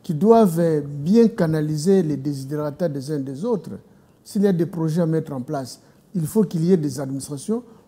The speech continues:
pour bien corriger ces, ces, ces, ces, ces, ces projets. S'il y a des, des, des gens qui doivent aller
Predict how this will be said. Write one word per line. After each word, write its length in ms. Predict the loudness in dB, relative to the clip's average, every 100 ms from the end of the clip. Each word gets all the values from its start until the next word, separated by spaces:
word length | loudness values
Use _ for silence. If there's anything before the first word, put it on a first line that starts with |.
| -6
pour 120 | -2
bien 320 | -2 4 6
corriger 360 | 6 0 -4 -4
ces, 240 | -4 -8
ces, 240 | -6 -10 -10
ces, 300 | -8 -10 -10 -20 _ -14
ces, 180 | -12
ces, 600 | -6 -4 -2 -2 -4 -8 -12 _ _
ces 220 | -6 -4
projets. 500 | -2 2 2 2 -2 -8 -20
S'il 300 | -8 2 6
y 60 | 6
a 60 |
des, 320 | 6 4 2 -2 -8 -20 -20 -2
des, 220 | 2 2
des 140 | 2
gens 200 | 2 4
qui 100 | 4
doivent 300 | 4 4 4
aller 320 | 2 0 0